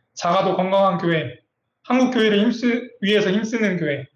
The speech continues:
함께하는 공동체라는 뜻을 우리가 가지고 있습니다. 그렇다면 그 뜻을 구체화하기 위해서는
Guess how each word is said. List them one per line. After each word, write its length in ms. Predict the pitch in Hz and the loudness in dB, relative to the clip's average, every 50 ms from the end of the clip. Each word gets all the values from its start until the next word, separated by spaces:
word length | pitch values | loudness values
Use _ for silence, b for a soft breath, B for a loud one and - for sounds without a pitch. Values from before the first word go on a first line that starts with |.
| _ _ _ _ _ _ _ _ _ _ _ - | _ _ _ _ _ _ _ _ _ _ _ -2
함께하는 560 | 277 262 277 269 294 262 262 247 233 220 - | 0 0 0 2 0 2 2 2 0 0 -2
공동체라는 960 | 208 185 190 202 196 185 185 196 180 175 170 165 160 165 165 165 160 165 - | -2 -2 0 0 -2 -2 0 0 0 2 2 0 0 -2 -2 -2 -4 -4 -2
뜻을 640 | - 262 262 254 247 214 214 214 185 156 123 - - _ _ _ _ - | -2 -2 0 2 2 4 4 2 2 0 -4 -8 -14 _ _ _ _ -6
우리가 440 | 175 170 170 160 151 147 147 139 135 | -2 0 2 2 2 2 2 0 -2
가지고 360 | - - 156 156 165 151 147 | -4 -6 -4 -4 -4 -6 -6
있습니다. 520 | 135 131 - - 139 135 131 127 127 - - _ _ _ _ _ _ _ _ _ _ _ _ _ _ _ _ _ _ _ _ _ _ _ _ _ _ _ _ _ _ _ _ _ _ - _ _ _ _ _ _ _ - B B B B B B | -8 -10 -12 -14 -12 -8 -8 -8 -10 -12 -18 _ _ _ _ _ _ _ _ _ _ _ _ _ _ _ _ _ _ _ _ _ _ _ _ _ _ _ _ _ _ _ _ _ _ -20 _ _ _ _ _ _ _ -16 B B B B B B
그렇다면 320 | - 175 165 180 190 180 | -4 -2 0 0 0 0
그 180 | - 202 202 - | 0 0 -2 -2
뜻을 500 | - 262 262 294 262 240 233 220 185 - | 0 0 0 2 2 2 2 2 0 -2
구체화하기 600 | - 220 226 - 247 226 208 196 175 170 170 165 | -4 -6 -6 -2 0 0 0 0 0 -2 -4 -4
위해서는 840 | 170 175 175 _ - - 170 - 151 139 139 143 147 151 147 131 | -4 -6 -8 _ -8 -8 -6 -6 -6 -8 -8 -8 -8 -10 -10 -12